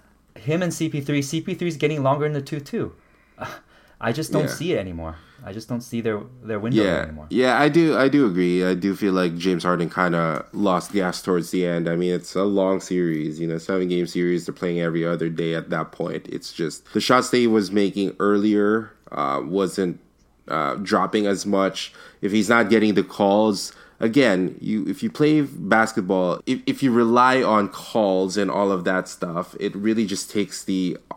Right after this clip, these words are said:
Speaker 2: you know, autonomy, the control away from yourself, and you're putting it on the officials. If you're not getting those calls, you're gonna be losing those games. Much respect to James Harden's skill.
Speaker 1: Mm-hmm.
Speaker 2: He's really good at what he does, but it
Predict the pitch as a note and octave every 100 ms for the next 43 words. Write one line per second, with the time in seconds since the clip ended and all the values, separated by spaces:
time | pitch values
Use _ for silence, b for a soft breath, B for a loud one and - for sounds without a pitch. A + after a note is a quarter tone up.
0 | - E2 G2+ E2+ D#2 C#2 F2+ - G#2+ G2
1 | E2+ E2+ F2 F#2+ - G2 F#2+ F2+ F#2 F#2
2 | - E2+ E2+ F2 F2+ - A2+ G2 D2+ E2+
3 | E2+ E2 G#2+ F#2 F#2 F2 F2+ E2 - F2+
4 | - - - E2+ G2+ G2 A2 A2 A2 G#2+
5 | F#2 - A#2 F#2+ F#2 F#2 F#2+ F#2 G2 G2
6 | F2+ F2 E2+ F#2 E2 E2 E2+ - A2 B2
7 | B2 C3 - B2+ A2+ A#2+ G2 G#2+ F#2 G2+
8 | G#2 G2 F#2 - - - A#2 B2+ D#3 F#2
9 | E2 - G2+ F#2+ A2 A2 G2+ A2+ C3 C3
10 | - _ _ _ _ - G#2 G2 A2 -
11 | - G#2 G#2 G#2+ C3 A2+ - - - D2+
12 | D2+ D#2+